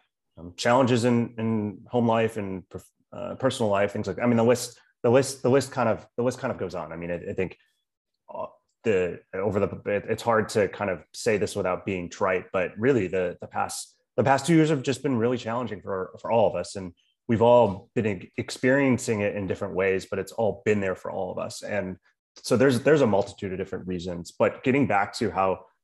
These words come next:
you kind of frame this, I think lately, you know, at this point, we've been talking about the Great Resignation, and we've seen the statistics on the quit rates, uh, for a good,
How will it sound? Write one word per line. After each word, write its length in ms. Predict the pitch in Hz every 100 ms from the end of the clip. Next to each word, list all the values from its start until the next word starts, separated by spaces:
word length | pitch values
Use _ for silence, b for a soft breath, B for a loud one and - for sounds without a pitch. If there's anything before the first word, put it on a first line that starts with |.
| _ -
you 100 | 123
kind 140 | 107
of 80 | 95
frame 280 | 104 104 98
this, 260 | 92 - -
I 20 |
think 420 | 113 120 110 - _ _ 110
lately, 600 | 117 127 107 101 95 - _ _ _ _ _ _
you 80 | 101
know, 160 | 92
at 100 | 98
this 140 | 143 131
point, 420 | - 123 110 110
we've 140 | 117
been 120 | 104 101
talking 380 | 98 101 101
about 380 | 92 95 92 87 _ _ _ -
the 140 | 95
Great 160 | 95 95
Resignation, 480 | 95 92 90 - 101
and 160 | 95
we've 160 | 92 -
seen 420 | 117 107 101 - b b _ -
the 160 | 113
statistics 560 | 107 104 113 - 104 107
on 240 | 101 92 - _ -
the 80 |
quit 240 | - 120 107
rates, 500 | 101 - - - _ _
uh, 140 | - 120
for 400 | 156 147 - - _ -
a 60 |
good, 320 | 131 185 123